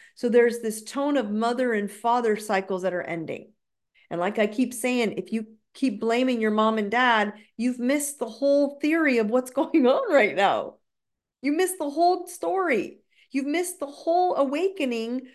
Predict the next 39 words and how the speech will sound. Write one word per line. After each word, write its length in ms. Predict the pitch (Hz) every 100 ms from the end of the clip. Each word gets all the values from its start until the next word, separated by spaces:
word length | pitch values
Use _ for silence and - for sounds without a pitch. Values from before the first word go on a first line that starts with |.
| _
of 200 | 247 240
how 340 | - 294 320
to 200 | 320 320
get 300 | 220 277 269
in 180 | 269 269
power. 720 | 269 - 311 320 220 - - _ _ _ _
"Oh, 240 | 294 539 554
the 100 | 539
government's 480 | 523 539 523 523 508
gonna 160 | 523 508
hurt 280 | 480 508 466
me. 160 | 415
Oh, 160 | 453 523
the 120 | 523 523
medical's 320 | 554 523 494 480
gonna 120 | 480 480 480
hurt 80 | 440
me." 180 | 403
Yes, 300 | 311 392 427 -
they 160 | 381
are 220 | 359 381
if 180 | 285 285
you 240 | 254 285 269
let 500 | 214 220 240 - -
them. 360 | 160 95 62 _ _ _ _ _ _ _ _ _ _ _ _ _ _ _
That's 240 | 226 262 -
the 80 | 220
whole 180 | 262
difference. 380 | 254 269 247 185
Lighthouses 500 | 208 214 247 247 247
don't 240 | 220 233 220
move. 300 | 226 196 - _ _
They 120 | 214
tell 360 | 214 277 254 202
them 460 | 190 233 277 349 392 - _
what 300 | - 233 196
they're 240 | 190 254 262
gonna 240 | 233 196
do 300 | 180 170 82